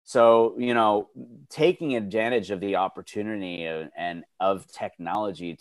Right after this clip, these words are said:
to bring people together is an incredible gift in all forms and fashions.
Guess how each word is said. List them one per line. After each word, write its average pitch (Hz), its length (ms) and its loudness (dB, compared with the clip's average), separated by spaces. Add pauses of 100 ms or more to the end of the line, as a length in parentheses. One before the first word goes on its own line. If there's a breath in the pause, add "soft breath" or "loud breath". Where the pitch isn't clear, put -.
to 80 420 -10 (360)
bring 120 560 0
people 113 360 -8
together 95 440 -4
is 85 160 -8
an 85 60 -14
incredible 87 800 -6
gift 73 440 -12
in 76 80 -14
all 80 200 -10
forms 82 380 -14
and 71 120 -20
fashions. 67 640 -14